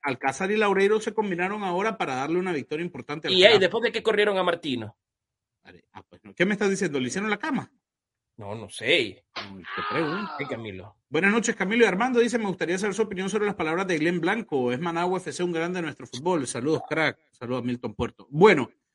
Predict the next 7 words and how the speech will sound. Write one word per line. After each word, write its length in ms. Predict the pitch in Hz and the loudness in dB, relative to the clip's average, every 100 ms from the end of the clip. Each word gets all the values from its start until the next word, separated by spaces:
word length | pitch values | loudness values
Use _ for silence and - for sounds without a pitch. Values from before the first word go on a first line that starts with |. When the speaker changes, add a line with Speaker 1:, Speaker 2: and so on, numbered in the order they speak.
| _ _ | _ _
Speaker 1:
ahora 380 | 196 214 277 311 | 8 10 10 8
llega 600 | 240 269 302 320 320 - _ | 6 2 2 2 2 0 _
el, 320 | 208 214 220 | 6 8 6
eh, 600 | 214 208 202 196 190 196 _ _ - - | 2 2 2 2 0 -6 _ _ -20 -6
digamos, 380 | 180 202 233 247 | 0 0 2 0
el 80 | 196 | 2
referente 1040 | 190 196 190 185 185 240 254 285 285 262 | 4 4 4 2 4 4 2 -2 -6 -8